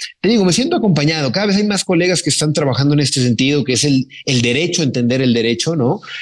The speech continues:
Y creo que, eh, y también cito por ahí un artículo de la ministra presidenta Norma Piña, en donde ella misma hace, hace, hace una reflexión sobre la Bogañol, ¿no? Sobre hablar en latín, o sea, de verdad,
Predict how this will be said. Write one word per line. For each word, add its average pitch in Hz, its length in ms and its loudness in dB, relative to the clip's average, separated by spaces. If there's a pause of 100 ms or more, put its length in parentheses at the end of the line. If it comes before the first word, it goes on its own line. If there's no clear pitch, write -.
(140)
Y 160 160 2
creo 185 300 2
que, 226 100 2
eh, 156 460 0
y 139 100 2
también 160 300 0
cito 185 280 0
por 147 140 0
ahí 147 140 4
un 160 120 2
artículo 147 680 0
de 120 80 2
la 113 80 0
ministra 135 360 0
presidenta 123 460 2
Norma 127 320 0
Piña, 135 400 0 (320)
en 131 180 2
donde 127 220 4
ella 175 180 0
misma 170 500 2
hace, 156 640 -2 (140)
hace, 160 540 0 (100)
hace - 180 -2
una 165 200 2
reflexión 131 480 0
sobre 143 260 0
la 104 140 0
Bogañol, 110 560 0
¿no? 143 180 0
Sobre 107 440 -4 (520)
hablar 131 200 0
en 190 100 0
latín, 160 520 0
o 107 100 -2
sea, 120 220 -4 (320)
de 127 140 0
verdad, 131 320 -2